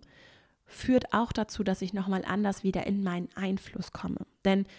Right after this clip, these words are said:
gerade in dieser Führungsdynamik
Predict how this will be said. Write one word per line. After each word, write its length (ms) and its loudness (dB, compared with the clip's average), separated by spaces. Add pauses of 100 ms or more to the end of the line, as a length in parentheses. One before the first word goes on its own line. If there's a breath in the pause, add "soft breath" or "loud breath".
(240 loud breath)
gerade 360 4
in 280 2
dieser 260 2
Führungsdynamik 1080 2